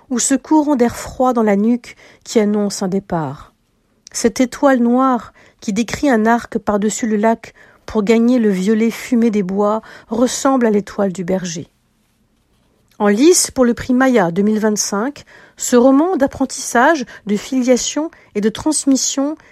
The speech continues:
est un rappel discret de l'attention que l'on se doit de porter aux autres comme à soi-même, sans toutefois y sacrifier sa liberté.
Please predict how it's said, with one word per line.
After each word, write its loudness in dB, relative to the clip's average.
est -6
un 2
rappel 0
discret -2
de -2
l'attention -4
que -4
l'on -2
se -8
doit 0
de -2
porter -6
aux 0
autres -4
comme -2
à 0
soi-même, -2
sans -2
toutefois 0
y 0
sacrifier -4
sa -2
liberté. -4